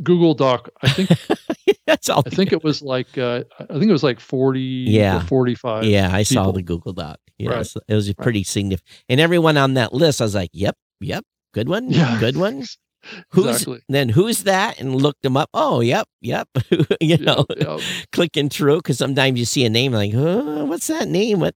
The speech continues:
Speaker 2: what did they do?" And then you link through. Oh, yeah, yeah, that makes
Speaker 1: Right.
Speaker 2: sense. So, like I
Speaker 1: Yeah,
Speaker 2: said,
Speaker 1: and
Speaker 2: it's too bad we couldn't have had a catch-up year,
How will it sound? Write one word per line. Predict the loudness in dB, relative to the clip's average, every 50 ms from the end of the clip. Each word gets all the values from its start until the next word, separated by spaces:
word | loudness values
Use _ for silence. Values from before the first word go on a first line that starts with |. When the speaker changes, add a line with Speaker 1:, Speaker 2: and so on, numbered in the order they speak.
| _
Speaker 2:
what | -6 -4 -2 0
did | 0 2
they | 2 2 2
do?" | 2 2 2 2
And | 0 0 0
then | 0 0
you | 0 2 2 2
link | 2 0 0 -2
through. | -4 -6 -6 -4 -4
Oh, | -4 -4 -2 -2 -2 -2
yeah, | -2 -2 -2 -2 -4 -6 -8
yeah, | -8 -8 -6
that | -6 -6 -6 -4
makes | -4 -6 -6 -6
Speaker 1:
Right. | -4
Speaker 2:
sense. | -2 -2 -2 -4 -6 -10 -16 -20 _ _ _ _ _ _ _ _ _ _ _ _ _ _ _
So, | -4 2 4 4 4
like | 4 4 2 2 2
I | 2
Speaker 1:
Yeah, | 4 4
Speaker 2:
said, | 2 2 0
Speaker 1:
and | -4 -10 _
Speaker 2:
it's | -4 -4 -2 -2
too | -2 2
bad | 4 4 4 4
we | 2 2
couldn't | 2 0 2 2
have | 2 2
had | 2 0
a | 0
catch-up | -2 -2 -4 -2 -2 -2 -4 -4 -6
year, | -8 -8 -6 -6 -8